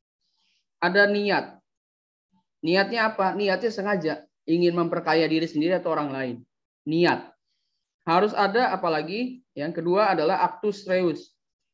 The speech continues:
Ya. Actus reus itu apa? Harus ada tindakannya. Harus ada tindakan fraudnya. Oke. Nah, ketika saya diinves-, eh,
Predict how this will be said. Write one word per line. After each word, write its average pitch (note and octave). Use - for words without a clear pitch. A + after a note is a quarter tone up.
Ya. C#3
Actus G#3+
reus A#3
itu A#3
apa? A3+
Harus G3+
ada G#3+
tindakannya. A3
Harus G#3+
ada G#3+
tindakan G3
fraudnya. G#3+
Oke. E3+
Nah, -
ketika C4+
saya A#3+
diinves-, G3
eh, F3